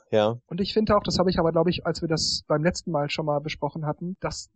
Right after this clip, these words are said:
Speaker 2: durch den Trailer das Gameplay zu überladen wirkt. Es kann sein, dass man da die Übersicht hat, wenn man das selber alles steuert und die Hand, äh, anlegen kann, aber wenn man nur so zuguckt, dann denkt man, du meine Güte, wo, wo, wo kommt denn noch überall? Überall blinkt es und zwittert, äh, und boah.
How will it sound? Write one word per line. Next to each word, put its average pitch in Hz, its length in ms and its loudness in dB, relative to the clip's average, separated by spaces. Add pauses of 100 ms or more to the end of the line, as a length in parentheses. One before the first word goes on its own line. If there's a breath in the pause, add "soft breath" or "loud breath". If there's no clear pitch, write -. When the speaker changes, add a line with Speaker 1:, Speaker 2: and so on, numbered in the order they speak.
Speaker 2:
durch 190 180 0
den 180 140 -2
Trailer 180 320 0
das 175 160 -2
Gameplay 170 400 -2
zu - 220 -6
überladen 165 560 0
wirkt. 131 280 -8
Es 165 120 -12
kann 170 140 0
sein, 170 140 4
dass 196 200 -2
man 180 100 0
da 175 80 2
die 170 120 0
Übersicht 190 400 2
hat, 196 140 0
wenn 185 80 -2
man 175 120 2
das 165 140 0
selber 170 260 2
alles 160 180 0
steuert 196 400 2
und 160 160 -4
die 165 120 0
Hand, 190 340 -2
äh, 160 60 0
anlegen 156 480 0
kann, 180 260 0
aber 156 340 4
wenn 180 100 4
man 190 120 4
nur 190 80 6
so 180 100 2
zuguckt, 233 400 0
dann 170 140 2
denkt 175 140 -2
man, 160 100 -4
du 160 100 2
meine 185 380 4
Güte, 185 460 2
wo, 175 100 6
wo, 175 380 2
wo 190 80 2
kommt 214 240 0
denn 175 100 0
noch 240 200 2
überall? 170 380 2
Überall 185 300 4
blinkt 214 300 -2
es 202 100 0
und 180 200 -6
zwittert, 185 760 0
äh, 208 120 -18
und 165 180 -4
boah. 80 380 -6